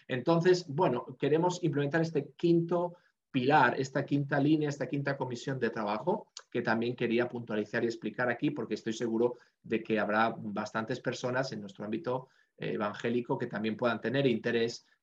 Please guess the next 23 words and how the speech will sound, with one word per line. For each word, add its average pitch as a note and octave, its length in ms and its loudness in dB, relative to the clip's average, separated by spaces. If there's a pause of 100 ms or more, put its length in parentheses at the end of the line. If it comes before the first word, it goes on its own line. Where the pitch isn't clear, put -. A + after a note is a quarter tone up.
en, A2+ 400 -2
eh, G2 140 -4
colaborar, G#2+ 640 0
eh, A2 340 -8
con A2 200 -4
esta A#2 520 2
quinta B2+ 680 0 (440)
dinámica, C#3+ 880 2
eh, G#2+ 160 -6
derivada A#2 400 2
del A2 100 2
min C3+ 180 0
veintidós C#3+ 460 0
y, D#3 60 0
sobre C3+ 260 2
todo, F#3+ 300 2
ayudarnos C3 640 0
a C#3+ 140 0
contactar B2+ 580 -2
con B2+ 200 0
niños F3+ 320 2
y F3+ 60 2
niñas E3 380 0